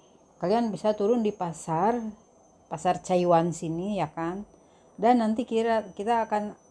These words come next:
jalan ke arah belah sana, lanjut ke sana. Di sini ada Bank H S B C, ya kan. Terus nanti di sana akan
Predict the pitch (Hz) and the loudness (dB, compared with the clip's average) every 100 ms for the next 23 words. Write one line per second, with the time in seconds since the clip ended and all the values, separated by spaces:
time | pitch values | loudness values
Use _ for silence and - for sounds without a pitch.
0 | _ _ 170 175 185 196 226 220 175 175 | _ _ 0 6 8 8 4 0 0 0
1 | 170 170 175 160 156 156 156 151 156 190 | 0 0 -2 -2 -2 0 0 2 2 0
2 | - 156 160 151 147 190 - _ _ - | -4 -10 -6 -4 -4 -6 -10 _ _ -20
3 | 143 165 165 151 156 147 143 156 147 151 | -12 -4 -2 -2 -2 0 0 -2 -4 -6
4 | 147 - 185 226 247 - _ _ - 151 | -6 -4 0 2 0 -4 _ _ -6 -6
5 | - 175 208 214 - _ - 233 202 196 | -4 -6 -6 -10 -16 _ -6 -4 -2 -2
6 | 240 226 190 196 185 180 180 | -2 -2 0 -2 0 0 0